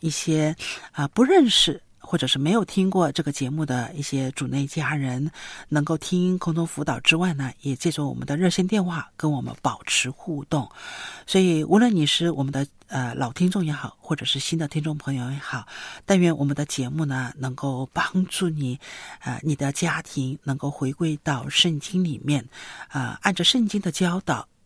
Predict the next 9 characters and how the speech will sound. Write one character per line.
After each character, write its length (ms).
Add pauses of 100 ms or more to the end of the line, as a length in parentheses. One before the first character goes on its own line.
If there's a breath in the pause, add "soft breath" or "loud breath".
(160)
夫 240
妻 560 (440 loud breath)
能 160
够 220
和 220
睦 120
的 120
相 320
处， 320